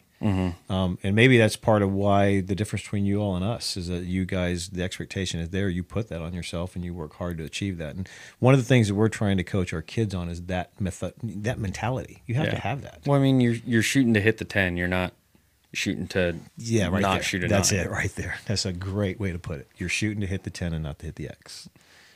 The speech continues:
Speaker 2: And we should be trying to shoot the X
Speaker 1: Mm-hmm.
Speaker 2: every time.
Speaker 1: Well, no, even, even on the,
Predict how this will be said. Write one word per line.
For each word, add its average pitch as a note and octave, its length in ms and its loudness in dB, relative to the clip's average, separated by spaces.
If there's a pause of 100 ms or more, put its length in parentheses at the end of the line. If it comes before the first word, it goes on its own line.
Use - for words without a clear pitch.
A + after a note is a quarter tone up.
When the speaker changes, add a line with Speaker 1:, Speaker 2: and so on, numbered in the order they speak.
(140)
Speaker 2:
And G2 100 0
we G2+ 120 4
should G2+ 260 4
be F#2+ 120 0
trying F2+ 240 -2
to D#2+ 60 -6
shoot D#2 220 -8
the D2 120 -12
X - 400 -14
Speaker 1:
Mm-hmm. F2+ 280 -2
Speaker 2:
every D#2 160 -6
time. - 120 0
Speaker 1:
Well, C3+ 300 12
no, B2 320 4
even, A#2+ 400 2
even C3 360 0
on G#2 140 2
the, F#2+ 260 -2